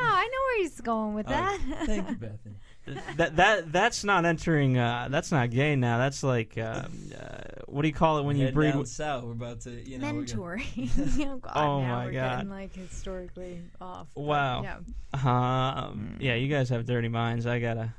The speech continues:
Speaker 3: we gotta clean
Speaker 2: Well,
Speaker 3: this.
Speaker 2: well, while we're on the subject, I wanna say m-, my favorite part of that whole situation was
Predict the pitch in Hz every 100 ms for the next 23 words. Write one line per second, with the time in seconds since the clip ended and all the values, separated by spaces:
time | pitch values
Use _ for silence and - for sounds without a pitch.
0 | - - 120 123 - 127 117 139 143 127
1 | 135 156 160 139 120 - 139 123 107 107
2 | - 123 127 117 127 117 - - 127 123
3 | 156 143 135 - 139 139 123 113 110 113
4 | 120 - 113 110 110 113 113 110 101 101
5 | 95 92